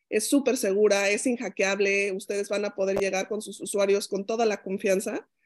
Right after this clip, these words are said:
Porque sabemos que hoy en día, la verdad, la ciberseguridad, y más en temas de dinero, ¿no? La, eh, el tema de confianza es súper importante para los usuarios. ¿Cómo es que ustedes pueden certificar que sus productos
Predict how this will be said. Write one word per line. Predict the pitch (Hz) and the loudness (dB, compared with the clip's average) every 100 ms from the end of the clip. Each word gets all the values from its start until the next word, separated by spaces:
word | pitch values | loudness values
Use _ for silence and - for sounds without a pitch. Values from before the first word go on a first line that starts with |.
| _ | _
Porque | - 202 233 | -4 -4 0
sabemos | 226 254 254 | 2 2 2
que | 269 | 2
hoy | 247 | 2
en | 233 | 2
día, | 220 220 | 2 2
la | 202 | 2
verdad, | 190 202 | 2 0
la | |
ciberseguridad, | 214 202 185 202 185 190 196 220 285 | -2 -2 -4 -2 0 2 2 0 -2
y | 220 | -4
más | 202 226 | -4 -2
en | 269 | 0
temas | 262 262 247 | 2 2 2
de | 233 | 0
dinero, | 202 202 202 196 | 0 0 -2 -4
¿no? | 220 202 233 | -6 -8 -8
La, | 208 185 | -8 -6
eh, | - 196 185 | -2 0 2
el | 202 202 | 0 0
tema | 233 240 | 0 0
de | 208 | -4
confianza | 190 190 202 220 | -6 -4 -4 -2
es | 214 | 0
súper | 233 233 185 | 0 0 -2
importante | 185 180 - 196 202 | -4 -8 -8 -6 -4
para | 190 185 | -4 -2
los | 185 - | -4 -6
usuarios. | 190 196 190 185 - _ _ _ _ _ - | -6 -4 -2 -4 -8 _ _ _ _ _ -4
¿Cómo | 247 277 | 2 2
es | 311 | 2
que | |
ustedes | 247 254 247 285 - | 0 4 4 4 2
pueden | 247 247 | 2 2
certificar | 254 202 - 202 196 190 190 | 0 -4 -4 -6 -6 -4 -2
que | 240 | -2
sus | 247 208 | -2 -6
productos | - 202 196 226 - - 262 - | -6 -4 -2 -4 -4 -4 -4 -8